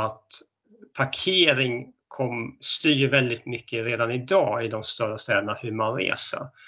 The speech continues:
Man åker kanske, eh, kollektivt eller cyklar till jobbet just därför man inte har någon gratis p-plats vid arbetet.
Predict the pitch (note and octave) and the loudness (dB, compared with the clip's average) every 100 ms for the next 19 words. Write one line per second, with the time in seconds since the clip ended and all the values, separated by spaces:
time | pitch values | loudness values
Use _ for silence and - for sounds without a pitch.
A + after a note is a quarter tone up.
0 | - - - - _ - C3 C3 B2 A2+ | -20 -20 -20 -20 _ -10 0 4 6 4
1 | A2 - - D#3 D3+ - C3 A#2 B2+ - | -2 -10 -2 2 2 2 2 2 -2 -8
2 | - A#2+ A2+ - A#2+ - _ _ - - | 2 2 2 -2 -4 -4 _ _ -20 -20
3 | - A#2 A2+ A2+ A#2 A#2 - A#2+ A2 A2 | -18 -16 -14 -12 -12 -12 -12 -12 -12 -16
4 | _ - - B2 B2 - A#2 A2+ - A2 | _ -8 0 0 0 0 0 0 0 0
5 | - C3 B2+ - G#2+ G#2 - A#2 G#2 G#2 | 2 2 0 -2 0 0 0 0 0 -2
6 | G#2 A#2+ A2+ F#3 C3+ - - A2+ G#2 - | -6 -6 2 2 2 -4 0 2 2 -2
7 | A2 G#2+ G#2+ G2+ - - D#3+ D3+ B2+ G#2+ | -2 -2 -4 -6 -8 -2 0 2 0 0
8 | A2+ A2 G#2 G#2 - A2+ - - - - | -2 0 0 -2 -6 -4 -4 -6 -4 0
9 | G#2 - A2+ A2 - A#2 G#2 G#2 G#2+ A2+ | 2 0 -10 -6 -6 -2 0 0 0 -6
10 | - A2+ | -6 -10